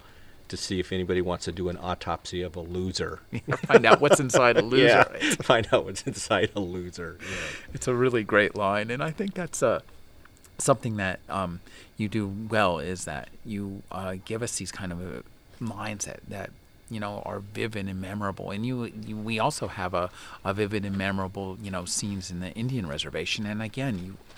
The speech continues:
Speaker 2: underplay this. I think that's, I think, one of your virtues as a writer is that everything is, um, un-,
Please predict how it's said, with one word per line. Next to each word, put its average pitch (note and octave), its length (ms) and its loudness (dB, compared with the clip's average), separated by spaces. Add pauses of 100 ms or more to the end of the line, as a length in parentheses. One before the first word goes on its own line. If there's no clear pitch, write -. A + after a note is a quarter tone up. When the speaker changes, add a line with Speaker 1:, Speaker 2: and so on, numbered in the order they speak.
(300)
Speaker 2:
underplay C3 760 2
this. - 180 -10
I - 80 -4
think F3 160 -6
that's, - 240 -2
I G2+ 80 0
think, G2 220 -6
one F#2+ 140 -4
of F#2+ 60 -2
your F#2 120 -4
virtues F#2+ 440 2
as F2 160 -8
a F2 80 -10
writer E2+ 400 -4
is E2+ 120 -6
that D#2+ 180 -2 (640)
everything D#3 460 4
is, F#2+ 240 -2
um, F#2 360 -4 (1120)
un-, - 140 0